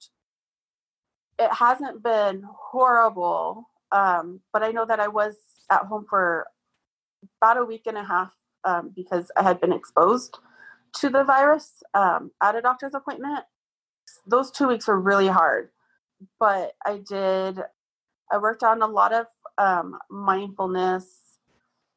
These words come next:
um, and that kind of got me through that time, knowing that, you know, it was gonna get better soon,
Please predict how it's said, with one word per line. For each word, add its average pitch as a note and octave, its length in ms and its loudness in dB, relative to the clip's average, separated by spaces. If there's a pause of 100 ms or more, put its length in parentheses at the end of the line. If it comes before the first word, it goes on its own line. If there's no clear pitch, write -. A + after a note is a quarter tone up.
(460)
um, F#3+ 360 2
and G#3 180 2
that - 180 0
kind A3 200 -2
of G#3+ 200 0 (1040)
got G3+ 240 0
me G3+ 220 -2
through F3+ 720 2 (720)
that F3+ 200 2
time, E3 320 -2
knowing D#3+ 440 -6
that, - 240 -10 (120)
you G3+ 160 -6
know, - 200 -2 (140)
it F3+ 120 -4
was F#3 180 -2
gonna F#3 220 0
get F3 260 0
better D#3+ 460 2 (680)
soon, B3 760 0